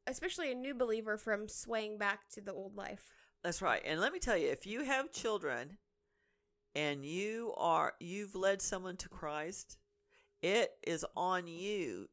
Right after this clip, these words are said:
Speaker 1: Mm-hmm.
Speaker 2: to be there to bring, to help them grow roots, because you are showing your children
Speaker 1: Yeah.
Speaker 2: how to disciple. They're seeing it straight in their house that this is how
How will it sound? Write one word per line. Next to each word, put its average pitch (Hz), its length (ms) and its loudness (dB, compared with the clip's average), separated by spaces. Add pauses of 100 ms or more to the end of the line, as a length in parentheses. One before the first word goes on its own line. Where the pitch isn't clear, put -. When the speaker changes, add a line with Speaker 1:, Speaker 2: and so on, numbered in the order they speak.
(120)
Speaker 1:
Mm-hmm. 180 220 -20 (120)
Speaker 2:
to 143 360 -2 (600)
be 208 420 0
there 143 480 2
to - 220 -6
bring, 170 340 -4 (180)
to 147 460 -4
help 185 280 0
them 147 200 -4
grow 160 240 4
roots, 170 640 -4 (560)
because 156 340 0
you 220 140 -2
are 233 100 2
showing 196 420 0
your 156 140 -4
children 170 540 -4 (420)
Speaker 1:
Yeah. 180 80 -18 (500)
Speaker 2:
how 156 200 2
to 143 120 2
disciple. 135 680 -4 (500)
They're 185 220 8
seeing 196 360 0
it 160 200 0 (140)
straight 190 400 2
in 185 180 0
their 196 140 2
house 156 480 4
that 135 240 -2
this 180 220 -2
is 185 160 -6
how 147 400 0